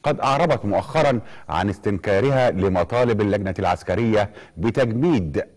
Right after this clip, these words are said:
الاتفاقيات التي أبرمتها ليبيا مع دول أخرى، ووصفتها بالتجاوزات، وهو ما أدى إلى تشنج في الموقف بين الفرقاء الليبيين. بدورها حثت البعثة الأممية جميع الأطراف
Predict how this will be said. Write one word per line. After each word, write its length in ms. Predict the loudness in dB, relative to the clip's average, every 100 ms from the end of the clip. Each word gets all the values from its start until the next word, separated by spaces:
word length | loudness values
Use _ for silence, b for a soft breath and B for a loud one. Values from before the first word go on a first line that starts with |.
| -4
الاتفاقيات 1160 | -2 -4 -6 -6 -6 -2 0 2 2 -2 -2
التي 420 | -2 0 0 -2
أبرمتها 500 | -2 0 0 -2 -2
ليبيا 440 | -2 0 2 0 -2 B B
مع 280 | -4 -2 0
دول 280 | 2 0 0
أخرى، 360 | -4 0 0 0 B B 0
ووصفتها 540 | 0 0 -4 -2 -2
بالتجاوزات، 1040 | -4 -2 0 2 2 2 0 0 -4 -4
وهو 400 | 0 2 2 2
ما 260 | 2 0 0
أدى 320 | 0 2 0 0 B B -2
إلى 180 | 0 0
تشنج 440 | -2 -2 0 0
في 80 | -2
الموقف 580 | -2 0 -2 -6 -8 -8 -10
بين 420 | 0 2 2 2
الفرقاء 580 | 0 0 0 0 0 0
الليبيين. 560 | 0 -2 -2 -2 -6 B B B
بدورها 420 | 0 2 4 2 0
حثت 380 | -2 -4 -4
البعثة 480 | -2 0 0 -2 -4
الأممية 500 | -2 0 0 2 2
جميع 260 | 4 2 2
الأطراف 640 | 0 -2 2 0 2 -2